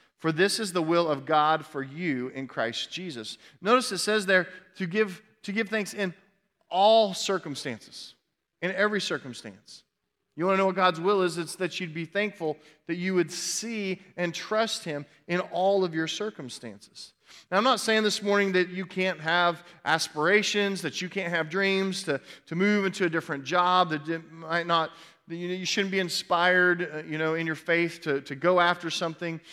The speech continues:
that you feel like God's moving you toward. But I just think sometimes we just need to slow down. If we really open our eyes, we really think a little bit, we can actually see what God is doing in the here and the now.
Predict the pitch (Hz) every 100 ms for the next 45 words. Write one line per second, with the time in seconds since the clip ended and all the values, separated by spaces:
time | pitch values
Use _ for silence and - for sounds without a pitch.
0 | - _ 147 139 151 180 170 147 160 156
1 | 147 165 165 160 139 - 139 139 135 143
2 | 131 - _ 170 170 240 - 202 196 -
3 | 208 202 180 160 156 185 196 202 185 160
4 | - 170 170 123 101 104 _ _ _ _
5 | _ _ - 131 139 190 262 269 262 254
6 | 220 165 160 143 165 247 226 - 196 165
7 | 139 127 123 123 185 233 233 180 170 180
8 | - 165 139 127 - - 175 123 113 120
9 | _ _ _ _ _ - 135 127 139 147
10 | 160 165 160 165 - - 123 117 131 131
11 | 131 123 127 - _ - 123 120 - 131
12 | 127 120 123 _ _ _ - 117 120 123
13 | 107 98